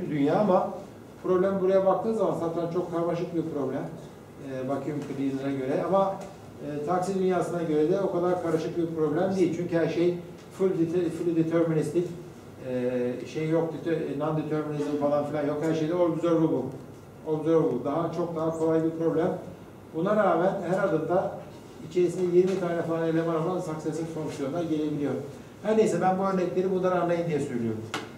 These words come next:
Initial state hakkında konuştuk, successor fonksiyon hakkında konuştuk. Sonra bir tane şu problem tanımının içerisinde goal test olabilmeli. Ya ben amacıma ulaştım mı?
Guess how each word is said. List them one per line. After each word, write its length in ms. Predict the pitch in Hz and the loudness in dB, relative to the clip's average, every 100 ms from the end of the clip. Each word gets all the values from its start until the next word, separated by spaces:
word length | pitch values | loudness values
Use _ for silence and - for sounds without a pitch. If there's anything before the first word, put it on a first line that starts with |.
| - 165 | -12 -4
Initial 300 | 170 165 165 | -4 -2 -4
state 220 | 160 156 | -4 -4
hakkında 480 | 143 - 127 123 120 | -4 -4 -4 -4 -4
konuştuk, 380 | 117 113 175 170 - | -6 -6 -6 -6 -8
successor 380 | 156 156 151 151 | -10 -8 -6 -6
fonksiyon 340 | 143 135 127 135 | -4 -6 -6 -6
hakkında 340 | 127 - 131 | -6 -6 2
konuştuk. 400 | 131 110 - - - - - - - | 2 2 0 -2 -4 -12 -16 -18 -6
Sonra 360 | 202 226 233 | 2 6 6
bir 60 | 220 | 6
tane 420 | 214 214 214 214 - | 6 6 4 0 -4
şu 160 | 196 | -6
problem 460 | 190 190 196 202 202 | -2 -2 0 -2 -2
tanımının 360 | 185 185 180 | -2 0 0
içerisinde 640 | 175 160 170 - 156 196 - - - - - - | 0 0 0 0 -2 0 0 -4 -12 -14 -14 -2
goal 420 | 185 208 220 220 | 2 6 6 6
test 340 | 185 202 180 190 | 4 2 2 2
olabilmeli. 760 | 170 165 156 143 147 139 123 - - - - | 0 2 2 2 4 2 2 -4 -10 -14 -4
Ya 160 | 156 185 | 2 4
ben 80 | 196 | 6
amacıma 460 | 208 208 208 214 | 6 6 8 10
ulaştım 460 | 202 185 - 196 160 | 12 10 6 2 4
mı? 120 | 123 | 2